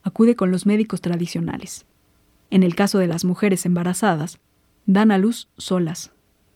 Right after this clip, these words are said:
Es raro que las apoye algún miembro de la familia para el trabajo de parto. Se van al bosque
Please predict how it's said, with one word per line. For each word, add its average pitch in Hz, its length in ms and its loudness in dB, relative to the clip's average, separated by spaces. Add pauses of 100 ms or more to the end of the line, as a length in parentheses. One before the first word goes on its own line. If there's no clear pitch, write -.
(580)
Es 208 160 4
raro 247 220 4
que 233 100 2
las 180 180 -2
apoye 196 340 0
algún 190 300 0
miembro 202 300 2
de 175 60 -4
la 170 100 -6
familia 180 640 0
para 175 160 -4
el 175 100 -2
trabajo 180 320 -2
de 175 100 -4
parto. - 380 -12 (1200)
Se - 160 0
van 185 160 6
al 185 120 4
bosque 208 480 -2